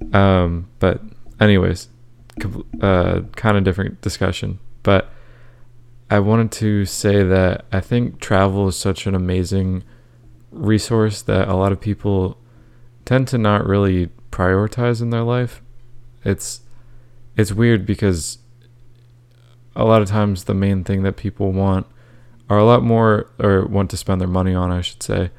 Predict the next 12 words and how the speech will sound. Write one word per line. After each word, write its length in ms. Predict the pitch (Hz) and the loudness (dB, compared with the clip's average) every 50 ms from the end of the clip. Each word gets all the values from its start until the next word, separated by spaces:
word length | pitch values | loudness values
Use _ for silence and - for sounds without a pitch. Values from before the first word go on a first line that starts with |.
| - - - - - - - - | -20 -20 -20 -20 -20 -12 -6 -2
are 80 | 95 | 0
a 60 | 98 | 2
lot 160 | 98 104 110 113 | 2 2 2 0
more 200 | 101 98 98 95 | 0 0 0 0
materialistic 840 | 95 95 95 - - 104 98 98 98 95 95 98 95 - - 107 - | 0 -2 -4 -2 -2 0 0 2 2 2 0 0 -2 -4 -6 -8 -8
stuff, 480 | - - - 113 110 110 - - - - - - - - - - - - _ - - | -8 -6 -2 -2 -2 -2 -4 -10 -20 -20 -20 -20 -20 -20 -20 -20 -20 -20 _ -8 -2
and 460 | - 104 98 95 95 92 92 92 101 | 0 2 4 4 4 2 0 0 2
they 80 | 95 98 | 2 4
don't 160 | 101 101 107 | 4 2 2
realize 400 | 110 95 98 95 95 95 90 - | 2 2 4 4 4 2 0 -2
how 240 | - - 101 95 87 | -2 -2 -2 -2 -2
far 540 | - - - 95 92 92 90 90 87 87 | -2 -2 0 0 2 2 2 0 0 -4